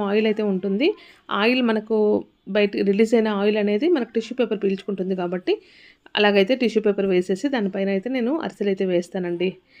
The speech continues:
ఇలాగే నేను సెట్ చేసుకుంటూ ఉంటానన్నమాట. ఈసారి సంక్రాంతి అయితే నాకు అలా వచ్చి ఇలా వెళ్ళిపోయిందని అనిపించిందండి.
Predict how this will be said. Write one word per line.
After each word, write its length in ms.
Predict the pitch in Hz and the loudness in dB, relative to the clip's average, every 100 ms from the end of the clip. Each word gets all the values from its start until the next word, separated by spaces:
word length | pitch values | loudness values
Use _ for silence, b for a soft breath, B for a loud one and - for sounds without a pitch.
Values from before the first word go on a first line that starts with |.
| b - | b -4
ఇలాగే 260 | 220 226 262 | 0 2 2
నేను 220 | 247 254 285 | 2 2 2
సెట్ 240 | 240 196 202 | -2 0 -2
చేసుకుంటూ 380 | 196 208 208 | 0 -2 0
ఉంటానన్నమాట. 640 | 214 190 196 180 175 175 247 480 247 | 0 0 -2 -2 -4 -4 -2 -2 0
ఈసారి 260 | 233 269 | 4 4
సంక్రాంతి 460 | 262 233 220 269 254 | 4 0 2 2 2
అయితే 160 | 233 247 | 0 0
నాకు 200 | 220 - | 0 0
అలా 200 | 214 226 | 2 4
వచ్చి 240 | 220 277 | 2 2
ఇలా 160 | 226 220 | 2 4
వెళ్ళిపోయిందని 520 | 214 208 226 220 214 | 2 2 2 2 2
అనిపించిందండి. 720 | 208 190 196 190 190 175 180 | 2 0 -2 0 0 2 0